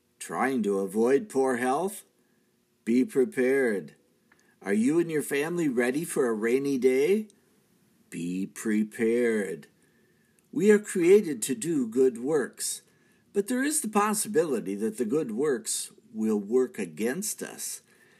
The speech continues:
There are those at the job or work site that can't stand the righteous worker and will try to bring harm to you. Be prepared for this. Must you suffer?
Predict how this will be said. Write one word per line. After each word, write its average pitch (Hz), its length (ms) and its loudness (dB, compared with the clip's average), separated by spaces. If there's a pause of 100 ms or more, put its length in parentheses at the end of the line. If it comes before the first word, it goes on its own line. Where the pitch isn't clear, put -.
(260)
There 151 240 2
are 147 80 2
those 165 380 2
at 120 160 -4
the 110 100 -2
job 117 540 -2
or 107 100 0
work 170 300 0
site 82 400 -4
that - 280 -10
can't 214 520 -2
stand 143 760 0
the 131 80 2
righteous 135 680 -2
worker 131 600 -8 (540)
and 120 120 -2
will 139 140 6
try 160 340 0
to 170 80 0
bring 127 260 2
harm 180 440 0
to 117 80 -2
you. 87 300 -4 (680)
Be 92 220 -6
prepared 190 800 0
for - 180 0
this. - 640 -6 (640)
Must 135 380 -2
you 139 100 0
suffer? 233 640 0